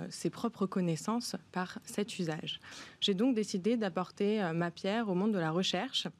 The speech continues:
et de me concentrer à démontrer un usage spécifiquement, euh, bénéfique pour l'entreprise, qui est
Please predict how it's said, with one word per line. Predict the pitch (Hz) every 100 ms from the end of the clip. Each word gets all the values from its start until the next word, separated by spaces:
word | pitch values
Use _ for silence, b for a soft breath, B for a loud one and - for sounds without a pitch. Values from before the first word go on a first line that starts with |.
| - -
et | 196
de | 185
me | 247 190
concentrer | 220 220 190 - 135 202 247 B B B -
à | 196 202
démontrer | 180 247 226 202 240 262 - -
un | 240 254
usage | 214 185 180 220 233 185
spécifiquement, | - - 208 - 190 - - 202 190 202 - -
euh, | 165
bénéfique | 156 214 220 196 - 214
pour | 185
l'entreprise, | 180 160 165 - 202 269 190 -
qui | - - 185
est | 208